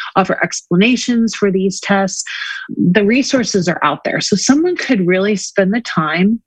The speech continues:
maybe even, you know, get help from their families to understand certain things. Why did I miss this? Because that's gonna show up again on another test, guaranteed.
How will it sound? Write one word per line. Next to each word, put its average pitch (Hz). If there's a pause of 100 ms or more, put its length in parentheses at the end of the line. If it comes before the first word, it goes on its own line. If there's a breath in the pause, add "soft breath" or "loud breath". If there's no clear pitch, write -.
(140)
maybe 175
even, 190 (300 loud breath)
you 196
know, 170 (160 loud breath)
get 190
help -
from 202
their 214
families 175
to -
understand 185
certain -
things. 165
Why 185
did 226
I 202
miss 185
this? -
Because 180
that's 196
gonna 240
show 226
up 214
again 220
on 170
another 170
test, 165
guaranteed. 151